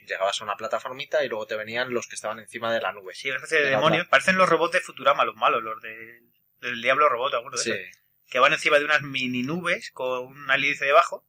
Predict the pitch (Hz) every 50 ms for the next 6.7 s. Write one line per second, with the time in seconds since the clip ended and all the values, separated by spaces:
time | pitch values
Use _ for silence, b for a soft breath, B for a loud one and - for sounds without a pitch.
0 | _ - 107 120 123 135 123 135 143 139 160 180 208 - 101 123 - 143 135 -
1 | 143 113 110 104 98 92 - _ _ _ - 101 90 - - - - - - _
2 | - - - 127 127 127 123 120 113 113 110 - 110 113 - - - - 123 110
3 | 90 - - 127 120 - - _ - 123 123 - 131 135 127 120 123 123 - 131
4 | 127 - - 160 160 156 147 156 156 160 160 - - 180 180 165 131 117 117 117
5 | 113 - - - - - 139 143 139 135 - - - - 139 135 135 131 131 131
6 | 131 131 131 - 165 170 - - - 123 - - 117 127